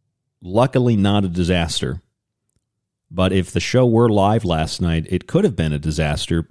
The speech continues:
because if you were in the chat room last night or you saw anything subsequently posted on social media,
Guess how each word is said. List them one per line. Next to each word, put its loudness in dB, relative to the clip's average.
because -2
if -10
you 4
were 4
in 2
the 0
chat 0
room 4
last 0
night 0
or 0
you 2
saw 0
anything 0
subsequently -2
posted 0
on 0
social -2
media, -2